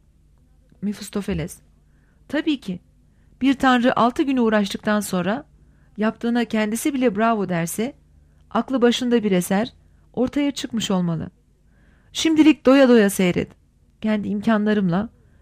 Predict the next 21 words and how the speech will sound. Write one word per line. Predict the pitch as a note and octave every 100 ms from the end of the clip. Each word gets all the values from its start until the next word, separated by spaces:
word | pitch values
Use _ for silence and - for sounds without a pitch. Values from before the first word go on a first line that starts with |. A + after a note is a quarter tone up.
| _
böyle | A#3+ C#4+ D4+
bir | C#4
sevgili | B3 B3 A3 A3+
bulabilirim | G3 F#3+ F3 F3 D#3
sana. | D#3+ D#3+ D3 - _ _ _ _ _ _
Ve | A3 G#3+
kimin | G#3+ B3+
kısmeti | B3 G3+ G3+ F#3+ F#3
ise | F3+ A3 C4+ -
eşi | G3 -
olarak | G#3+ E3+ F3 A#3+ - _ _ _ _ _
onu | - C4+
evine | D4 C#4 C#4+
götürmek, | A3 G3+ F#3 E3 - _ _
ne | F#3 B3+
mutlu | C4 - E3
ona." | D3+ D#3 - _ _ _ _ _ _ _ _ _ _ _ _ _ _
Faust | - C4+ E4+ - _
bakışını | - B3+ B3+ C#4+
aynadan | B3+ A#3+ A3 A#3+
alıkoyamaz. | A3+ A3+ A3 G#3+ F3+ D#3 F3+ -